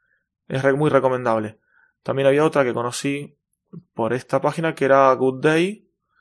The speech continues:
que se llama, que la página es good day punto work. Esa es la otra herramienta que conocí también mediante Software for Project,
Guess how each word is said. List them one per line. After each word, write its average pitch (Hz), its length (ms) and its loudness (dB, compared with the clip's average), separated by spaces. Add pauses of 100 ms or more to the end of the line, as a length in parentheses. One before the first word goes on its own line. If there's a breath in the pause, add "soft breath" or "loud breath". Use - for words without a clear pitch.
(560 soft breath)
que 117 140 -10
se - 60 -12
llama, 117 380 -6
que 110 100 -10
la 113 100 -6
página 127 220 -6
es - 120 -10
good 139 420 -6
day 147 360 -2
punto 123 540 -6
work. 107 500 -6 (560 soft breath)
Esa 123 220 -10
es 120 40 -10
la 127 60 -4
otra 123 200 -2
herramienta 127 440 -6
que 117 120 -6
conocí 113 480 -6
también 123 420 -8 (520 soft breath)
mediante 117 680 -8
Software 127 340 -4
for 120 220 -8
Project, 147 420 -4